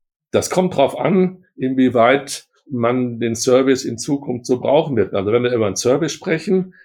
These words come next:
kommt es darauf an, ob die Fahrzeuge Service benötigen. Sie benötigen sicherlich keine Ölwechsel und Ähnliches. Ob sie dann bei Karosserie und ähnlichen Reparaturen hinreichend Service finden, ist die Frage. Die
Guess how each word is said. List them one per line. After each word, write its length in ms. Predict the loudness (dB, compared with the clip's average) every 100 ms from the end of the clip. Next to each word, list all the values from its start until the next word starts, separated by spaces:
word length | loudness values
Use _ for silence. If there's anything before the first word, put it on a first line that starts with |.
| _ _
kommt 200 | -4 0
es 120 | 2
darauf 340 | 2 2 2 0
an, 220 | -2 -2
ob 220 | -4 -6
die 100 | -10
Fahrzeuge 880 | -4 -2 0 4 4 4 2 0 -4 -2
Service 360 | 2 2 0
benötigen. 520 | -4 -2 -2 -2 -6 -8
Sie 100 | -4
benötigen 460 | 0 2 2 -2
sicherlich 360 | -2 0 -2 -2
keine 280 | -2 0 2
Ölwechsel 560 | 2 0 -2 -2 -4
und 160 | -4 -4
Ähnliches. 760 | -4 -2 -4 -4 -8 -10 -14 _ _
Ob 180 | -12 -10
sie 560 | -8 -6 -4 -4 -6 -8
dann 200 | -2 0
bei 120 | 2 0
Karosserie 580 | 0 0 0 -2 -2
und 80 | -2
ähnlichen 420 | 0 0 0 -2
Reparaturen 880 | -2 -2 -2 -2 -2 0 2 2 0
hinreichend 480 | 0 2 0 -2 -4
Service 400 | -2 -2 -2 -6
finden, 300 | -6 -6 -6
ist 260 | -8 -8
die 80 | -12
Frage. 720 | -6 0 2 2 4 2 0 _ _ _ _
Die 720 | -18 -16 -14 -10 -6 -4 -6